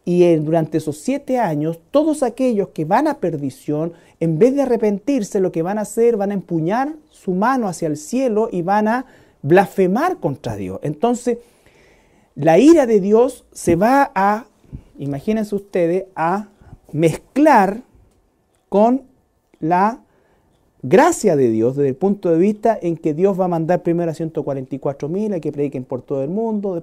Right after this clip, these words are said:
de ahí se van a convertir muchos que van a seguir predicando, porque dice la Biblia que hay muchos mártires de la tribulación, que no son solamente los ciento cuarenta y cuatro mil. Dice una multitud que no podía contar. Y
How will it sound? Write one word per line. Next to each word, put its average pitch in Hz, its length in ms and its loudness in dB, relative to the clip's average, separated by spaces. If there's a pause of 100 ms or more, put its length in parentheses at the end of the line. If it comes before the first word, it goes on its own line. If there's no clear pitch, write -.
de 143 160 -2
ahí 165 160 0
se 170 100 -6
van 170 100 -2
a 151 80 -4
convertir 147 440 -6
muchos 208 320 -6
que 160 100 -6
van 156 140 -4
a 147 40 -8
seguir 170 320 -4
predicando, 185 540 -2
porque 156 260 -4
dice 156 280 -2
la 147 100 -4
Biblia 175 320 0
que 180 260 -2 (280)
hay 139 160 0
muchos 220 360 0
mártires 151 760 -2
de 156 160 0
la 147 80 2
tribulación, 143 640 0
que 160 140 -6
no 160 100 -6
son 196 180 -6
solamente 190 440 -4
los 170 100 -6
ciento 190 240 -6
cuarenta 156 260 -4
y 151 40 -8
cuatro 156 260 -6
mil. 240 240 -4 (960)
Dice 190 260 2
una 185 140 4
multitud 165 540 0
que 226 100 0
no 196 120 -2
podía 190 340 0
contar. 214 440 -2 (1200)
Y 277 440 2